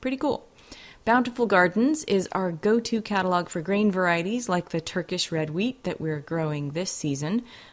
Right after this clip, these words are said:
a must for every biointensive garden nerd out there. Of course, Baker Creek Heirloom Seeds,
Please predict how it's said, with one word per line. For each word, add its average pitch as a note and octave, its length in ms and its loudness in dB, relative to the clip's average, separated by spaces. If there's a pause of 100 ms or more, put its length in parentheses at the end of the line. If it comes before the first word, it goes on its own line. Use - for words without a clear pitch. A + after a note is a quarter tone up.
(140)
a E3+ 100 0
must E3+ 480 2
for - 220 -6
every F3 320 0
biointensive D3+ 960 -2 (200)
garden C#3+ 400 -2
nerd C3 260 -6 (120)
out - 220 -6
there. G#2+ 300 -4 (760)
Of F#3 140 -10
course, A#3 340 6
Baker G#3 460 4
Creek F#3+ 380 2
Heirloom F3+ 340 2
Seeds, F3 540 0